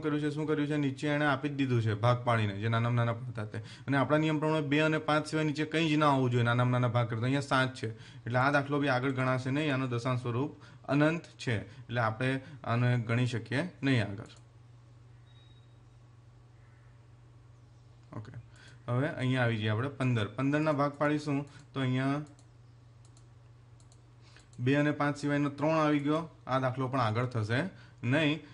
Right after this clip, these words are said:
આનું દશાંશ સ્વરૂપ અનંત છે. ઓકે,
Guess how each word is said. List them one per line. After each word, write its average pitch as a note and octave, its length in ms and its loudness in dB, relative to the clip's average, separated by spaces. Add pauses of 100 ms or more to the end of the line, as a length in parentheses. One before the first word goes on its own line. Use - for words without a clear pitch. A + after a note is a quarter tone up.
(160)
આનું B2+ 260 0
દશાંશ A#2+ 300 0
સ્વરૂપ B2 300 -2 (240)
અનંત D3 360 4
છે. G#2 100 -4 (4000)
ઓકે, A2 160 -12